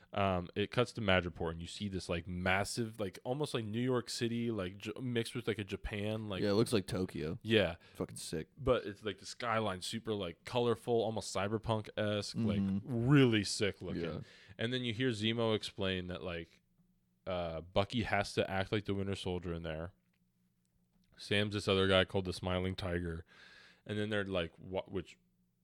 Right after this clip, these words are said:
Speaker 1: um, he's, like, not wearing the glasses, which was just a stupid thing. On,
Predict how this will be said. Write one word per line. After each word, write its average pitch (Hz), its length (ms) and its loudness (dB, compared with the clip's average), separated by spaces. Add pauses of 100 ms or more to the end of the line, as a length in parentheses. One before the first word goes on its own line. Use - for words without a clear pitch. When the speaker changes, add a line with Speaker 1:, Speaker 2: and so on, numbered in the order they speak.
(520)
Speaker 1:
um, 80 460 -12 (600)
he's, 87 140 -16
like, 85 140 -8
not 85 180 -6
wearing 82 220 -10
the 82 80 -16
glasses, 85 500 -8
which 87 180 -14
was 85 100 -12
just 85 220 -8
a 80 40 -8
stupid - 420 -10
thing. 80 180 -8
On, 82 280 -8